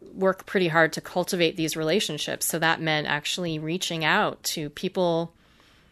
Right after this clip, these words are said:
you know, in charge of things at music labels and having conversations with them and, and hoping that they thought what we were playing was cool enough so that they could send us music.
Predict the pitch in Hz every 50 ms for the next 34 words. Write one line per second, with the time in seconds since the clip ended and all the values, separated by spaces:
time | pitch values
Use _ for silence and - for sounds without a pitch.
0 | _ _ _ _ _ - 175 165 160 151 151 - - 170 180 - - 180 208 233
1 | 226 208 185 - 185 170 165 165 165 - 185 175 175 202 233 233 220 185 - 180
2 | 156 160 - 156 160 160 160 - - 147 156 - 180 170 190 196 - - 202 190
3 | 202 196 - 214 226 220 - 202 180 165 - 170 170 156 - 156 151 147 147 147
4 | 151 156 139 - - - 160 - - - - - - - - - - - 165 170
5 | 160 202 208 214 226 202 202 202 196 - - 208 202 196 190 - - 196 190 190
6 | 185 196 185 202 196 190 196 190 - - 214 202 202 196 190 185 175 - - -
7 | - - 208 208 202 190 175 160 156 156 156 - - - 165 156 160 - - 165
8 | 160 - 160 - - - 175 170 170 165 156 - - 175 180 196 190 190 - 69
9 | - - - -